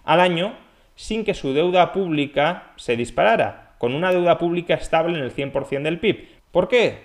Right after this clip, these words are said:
Pues porque como el crecimiento del pib nominal sería superior al tipo de interés medio de la deuda, diez por ciento, quince por ciento, es decir, una diferencia aproximada del cinco por cien en favor de reducción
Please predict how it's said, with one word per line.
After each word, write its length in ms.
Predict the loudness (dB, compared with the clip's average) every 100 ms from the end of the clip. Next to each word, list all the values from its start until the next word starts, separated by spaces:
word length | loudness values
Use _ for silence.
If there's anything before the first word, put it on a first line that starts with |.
| -6
Pues 160 | -4 -2
porque 380 | -2 -2 -2 -2
como 200 | -2 -2
el 120 | -2
crecimiento 600 | -4 -2 -2 -2 -2 2
del 180 | 2 0
pib 160 | -2
nominal 520 | -2 -2 -2 0 0
sería 400 | -2 -2 0 0
superior 540 | -2 -4 0 2 2 2
al 200 | -2 -2
tipo 240 | -4 -2
de 60 | -4
interés 320 | -2 -4 -4
medio 280 | -4 -2 0
de 100 | 2
la 100 | 4
deuda, 640 | 4 4 2 2 -6 -20 _
diez 260 | -2 0 2
por 180 | 0 0
ciento, 560 | 2 2 0 -6 -8 _ _ _
quince 300 | -8 -4 -4
por 160 | -2
ciento, 400 | 2 2 2 -2
es 60 | -4
decir, 200 | -4 -8
una 140 | -6 -6
diferencia 520 | -2 0 0 0 -2
aproximada 600 | -2 -10 -6 -2 -2 -2
del 180 | -6 -12
cinco 400 | -8 -4 -4 -4
por 120 | -2
cien 280 | 2 0 0 -16 -20 _ 2
en 220 | 4 4
favor 420 | 4 8 8 6
de 100 | 2
reducción 720 | -2 -4 -6 -2 0 0 -2